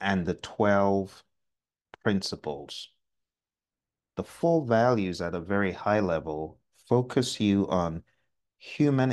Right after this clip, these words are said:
interaction as being super important first, over processes and tools.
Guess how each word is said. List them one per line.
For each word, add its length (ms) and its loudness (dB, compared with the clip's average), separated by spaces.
interaction 640 -2
as 140 -8
being 240 -6
super 500 0
important 540 -2
first, 640 -4
over 240 4
processes 600 -2
and 180 -6
tools. 520 -6